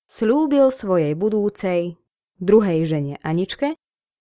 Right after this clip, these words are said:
že jej na každé výročie svadby prinesie vždy adekvátny počet ruží. Prvý rok priniesol jednu. Aj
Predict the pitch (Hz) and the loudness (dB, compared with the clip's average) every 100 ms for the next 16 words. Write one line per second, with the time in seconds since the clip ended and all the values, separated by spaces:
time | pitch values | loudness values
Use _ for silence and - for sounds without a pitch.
0 | _ _ _ _ _ _ _ - 202 202 | _ _ _ _ _ _ _ -14 -2 2
1 | 185 170 165 156 147 - 233 302 254 254 | 4 4 2 0 -4 0 2 2 2 4
2 | 247 202 190 175 165 - 151 - 175 170 | 4 0 0 -2 -2 -6 -12 -12 -8 -6
3 | 220 247 262 262 _ _ _ _ _ _ | -6 -6 -8 -10 _ _ _ _ _ _
4 | _ _ _ - 214 208 185 170 156 139 | _ _ _ -4 2 2 2 -2 -6 -6
5 | 156 160 220 240 _ _ _ _ _ - | -6 -4 -4 -4 _ _ _ _ _ -2
6 | 180 226 302 285 277 269 262 233 220 214 | 0 0 0 0 2 2 0 -4 -4 -8
7 | _ _ _ - 208 - 190 170 160 139 | _ _ _ -4 -4 -2 -4 -2 -4 -6
8 | 131 135 - _ _ _ _ _ _ _ | -10 -14 -20 _ _ _ _ _ _ _
9 | _ _ _ _ _ _ _ _ - 185 | _ _ _ _ _ _ _ _ -2 -2
10 | 147 135 156 285 - - _ _ _ _ | -2 -4 -4 -4 -6 -20 _ _ _ _
11 | _ _ - 277 311 302 294 269 240 156 | _ _ -6 -2 0 0 -2 0 0 -2
12 | 143 135 143 _ _ _ _ _ _ _ | -6 -10 -14 _ _ _ _ _ _ _
13 | _ _ _ _ _ - 302 | _ _ _ _ _ -4 0